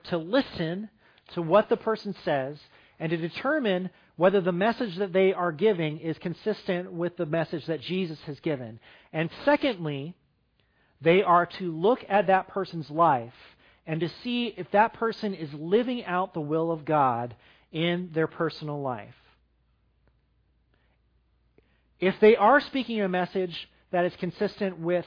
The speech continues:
the gospel and with what Jesus is teaching, and if their life does reflect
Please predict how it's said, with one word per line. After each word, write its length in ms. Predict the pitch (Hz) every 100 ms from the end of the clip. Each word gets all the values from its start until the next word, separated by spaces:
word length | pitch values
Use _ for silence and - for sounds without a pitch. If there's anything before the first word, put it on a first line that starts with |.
| -
the 140 | 151 160
gospel 540 | 170 196 - 214 185
and 140 | 160
with 140 | 165 -
what 140 | 170
Jesus 340 | 123 185 175 160
is 100 | 151 -
teaching, 420 | 196 185 196 196 196 - -
and 100 | 170
if 120 | 175 185
their 140 | 190
life 240 | 196 196 143
does 360 | 143 202 277 220
reflect 760 | 202 196 - 220 269 190 -